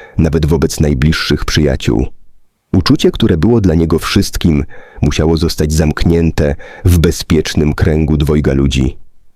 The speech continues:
A jednak, paradoksalnie, właśnie ta tajemnica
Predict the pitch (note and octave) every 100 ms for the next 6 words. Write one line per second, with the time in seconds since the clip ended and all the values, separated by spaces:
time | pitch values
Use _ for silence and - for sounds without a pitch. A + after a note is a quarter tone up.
0 | _ _ - D#2+ E2 E2 D2+ - - -
1 | - F#2+ E2 D2 - E2+ D#2 D2+ D2+ D#2+
2 | - - - - D#2 D#2 D2+ D2+ - D#2+
3 | D#2 E2 D2+ - D2+ D#2 D#2 E2 F2+ -
4 | C#2+